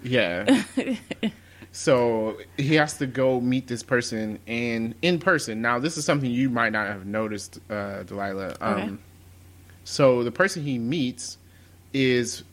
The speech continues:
Speaker 1: probably a former Imperial officer. He's got, like, little symbols on him that kind of shows that he was in part of the Imperial
Speaker 2: Okay.
Speaker 1: Army. Um,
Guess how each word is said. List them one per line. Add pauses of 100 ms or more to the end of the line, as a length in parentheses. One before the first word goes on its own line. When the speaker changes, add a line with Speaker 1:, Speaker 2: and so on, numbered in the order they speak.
(160)
Speaker 1:
probably
a
former
Imperial
officer.
He's
got,
like, (840)
little
symbols
on
him
that
kind
of
shows
that
he
was (240)
in
part
of
the
Imperial (320)
Speaker 2:
Okay.
Speaker 1:
Army. (580)
Um,